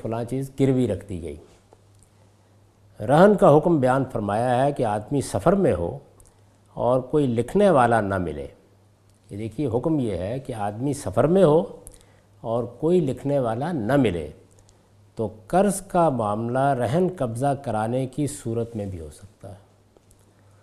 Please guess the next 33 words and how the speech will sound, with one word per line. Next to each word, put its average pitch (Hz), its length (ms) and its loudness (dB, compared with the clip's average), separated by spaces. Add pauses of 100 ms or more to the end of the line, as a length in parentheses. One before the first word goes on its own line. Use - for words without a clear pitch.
(520)
یعنی 107 200 -12
اللہ 113 200 -6
تعالیٰ 123 360 -2
نے 147 140 -2
اس 117 140 -6
کی 113 220 -6
اجازت 110 580 -4
عام 143 340 2
حالات 98 580 -4
میں 139 80 -6
نہیں 101 260 -6
دی۔ 80 160 -12 (1900)
اس 110 200 -12
کی 139 260 -4
اجازت 120 440 -4
صرف 214 300 -2
اس 165 100 -2
صورت 135 380 -4
میں 120 80 -4
دی 92 200 -6
گئی 98 280 -4
ہے 107 160 -10 (1000)
جبکہ 127 440 -2
کوئی 180 380 -2 (100)
لکھنے 117 500 -2
والا 104 280 -2
نہیں 85 220 -6
مل 73 260 -12
رہا۔ 80 200 -20 (2000)
ہم 127 160 -4
سفر 139 340 0
میں 95 220 -2
ہیں، 76 120 -16